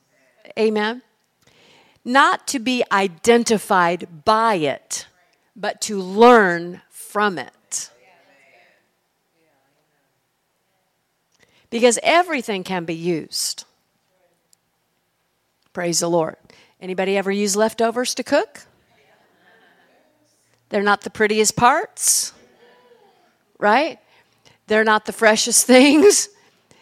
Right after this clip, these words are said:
but you can make some good stuff out of leftovers. Come on, right? You'll use it all up and eat on it for many days.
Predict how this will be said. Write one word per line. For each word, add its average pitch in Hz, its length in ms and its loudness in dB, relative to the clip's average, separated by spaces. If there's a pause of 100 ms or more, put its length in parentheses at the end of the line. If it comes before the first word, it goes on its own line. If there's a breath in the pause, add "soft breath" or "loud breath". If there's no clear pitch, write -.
(380 soft breath)
but 220 160 4
you 320 160 4
can 320 160 -2
make 285 180 4
some 226 160 -2
good 233 200 6
stuff 349 360 4
out 247 160 8
of 226 60 2
leftovers. 302 840 4 (420)
Come 370 160 6
on, 170 480 4 (680)
right? 320 340 4 (340 loud breath)
You'll 381 200 6
use 311 240 4
it 349 80 6
all 403 260 12
up 359 240 8 (1200 loud breath)
and 320 160 2
eat 349 180 0
on 359 180 8
it 339 60 2
for 349 120 -2
many 359 280 6
days. 381 880 6